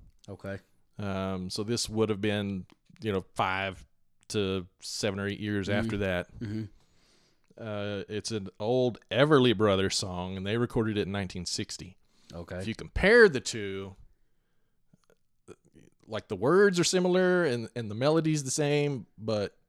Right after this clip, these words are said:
Speaker 2: Linda Ronstadt murders this song. And if you're familiar with her anyway, she might be one of the most amazing female voices you've ever heard.
Speaker 1: I've,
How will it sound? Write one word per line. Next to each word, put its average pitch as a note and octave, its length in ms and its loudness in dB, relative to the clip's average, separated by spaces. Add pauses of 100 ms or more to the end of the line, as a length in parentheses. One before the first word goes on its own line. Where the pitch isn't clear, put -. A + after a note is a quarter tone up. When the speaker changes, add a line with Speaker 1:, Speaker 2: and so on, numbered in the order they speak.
(1080)
Speaker 2:
Linda C#3+ 220 0
Ronstadt A2 640 0
murders A2+ 720 2
this G2+ 180 -2
song. G2 220 -4
And A2 80 -8
if - 80 -6
you're D3+ 120 8
familiar G3 440 4
with D#3+ 140 8
her B2+ 80 4
anyway, A2+ 420 2 (500)
she - 180 0
might G3+ 260 4
be D#3+ 100 8
one C#3+ 180 8
of C3+ 80 8
the B2 60 4
most B2 340 4
amazing A#2 560 0
female A2+ 440 -2
voices A2 440 0
you've G#2+ 120 -4
ever G#2 200 -2
heard. A#2+ 340 -2 (140)
Speaker 1:
I've, D3+ 260 -4